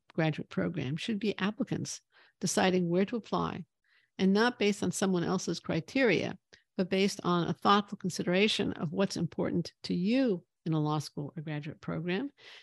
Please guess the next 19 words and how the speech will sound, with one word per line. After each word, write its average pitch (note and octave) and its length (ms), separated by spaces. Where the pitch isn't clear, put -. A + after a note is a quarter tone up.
and F#3 140
research A3+ 360
to F3+ 80
determine F#3+ 640
which G3+ 280
programs E3 460
provide G#3+ 480
that. - 160
Now, F3+ 240
the F3 120
information, F#3 600
the F3 100
data F3 560
in E3+ 80
the E3 100
rankings D3+ 640
may A3+ 640
be E3 140
part - 340